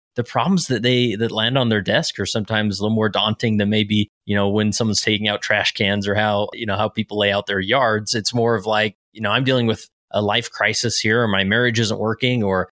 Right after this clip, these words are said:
I need more encouragement in my faith. And, "Well, Bishop, who's a mechanic Monday through Friday, what do you think?" You know? And so I thought the, the topic of your research in your book was so intriguing because in our tradition, the most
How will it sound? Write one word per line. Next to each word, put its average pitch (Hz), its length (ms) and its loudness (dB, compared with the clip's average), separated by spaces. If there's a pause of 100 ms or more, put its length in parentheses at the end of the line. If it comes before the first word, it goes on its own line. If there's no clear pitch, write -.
(100)
I 113 100 -4
need 107 340 0
more 110 180 2
encouragement 110 440 0
in 107 40 -6
my 98 120 0
faith. 120 360 -2
And, 98 240 0
"Well, 120 300 0
Bishop, 135 360 0
who's 113 200 0
a 110 40 2
mechanic 110 480 0
Monday 113 280 2
through 113 160 -2
Friday, 117 340 0
what 123 160 2
do 143 80 2
you 139 80 4
think?" 139 460 -2
You 110 80 2
know? 107 180 2 (220)
And 143 120 2
so 139 280 2
I 131 100 2
thought 165 320 -2
the, 117 260 2
the 110 60 0
topic 131 400 0
of 107 140 2
your 101 120 4
research 113 440 0
in 104 80 2
your 92 80 2
book 113 240 0
was 110 100 0
so 127 240 2
intriguing 120 560 2
because 107 800 0 (420)
in 117 100 -2
our 120 120 2
tradition, 113 680 0 (320)
the 120 140 0
most 123 500 0